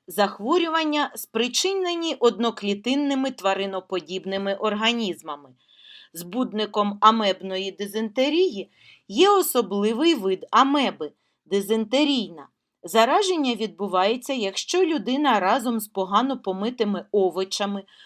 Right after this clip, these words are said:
фруктами або зараженою водою ковтає цисту дизентерійної амеби. Зріла циста має чотири ядра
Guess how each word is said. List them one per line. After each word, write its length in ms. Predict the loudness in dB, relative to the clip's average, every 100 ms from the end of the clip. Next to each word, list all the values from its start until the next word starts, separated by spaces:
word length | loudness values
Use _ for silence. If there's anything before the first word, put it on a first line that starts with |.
| _
фруктами 840 | -10 -4 -2 -4 -2 2 2 0 -4 0
або 320 | 0 0 0
зараженою 840 | 2 4 4 2 0 -2 -4 -6
водою 560 | -8 -6 -2 0 0 -6 _ _ _ _
ковтає 640 | 6 6 6 6 6 4 -2
цисту 680 | -4 0 0 -2 2 2 2
дизентерійної 1080 | -2 -4 -2 -2 0 0 0 -2 -2 -2 0
амеби. 560 | 2 2 2 0 -4 -12 _ _ _ _ -10
Зріла 500 | -2 4 6 6 4
циста 560 | 0 -4 -4 -2 0
має 400 | 2 2 2 -2
чотири 600 | -2 -2 -2 -2 -2 -2
ядра 600 | -2 -2 -2 -4 -2 -4